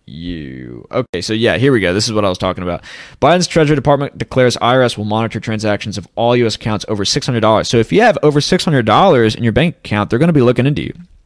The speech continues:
which is basically everybody. Well, not everybody. I mean, not everybody. That's not me. I mean,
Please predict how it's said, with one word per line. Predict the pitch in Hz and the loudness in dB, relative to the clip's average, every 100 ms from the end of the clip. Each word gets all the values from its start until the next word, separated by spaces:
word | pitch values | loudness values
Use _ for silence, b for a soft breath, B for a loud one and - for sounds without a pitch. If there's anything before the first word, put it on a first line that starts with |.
| _ _ _ _ _ - - | _ _ _ _ _ -20 -2
which | 127 123 | 0 2
is | 120 | 2
basically | 139 131 120 | 2 4 2
everybody. | 123 98 67 50 b b b b b - | 2 0 -6 -8 b b b b b 0
Well, | 240 165 127 | 2 4 2
not | 117 104 | 2 0
everybody. | 98 98 95 92 | -2 -2 -4 -4
I | 101 | -4
mean, | 107 | -2
not | 107 104 | 0 -2
everybody. | 98 98 101 98 95 | -2 -4 -4 -6 -8
That's | - - | -12 -4
not | 117 - _ _ | -4 -4 _ _
me. | 95 120 156 107 | -4 0 2 0
I | 104 | -2
mean, | 104 101 98 | -4 -6 -8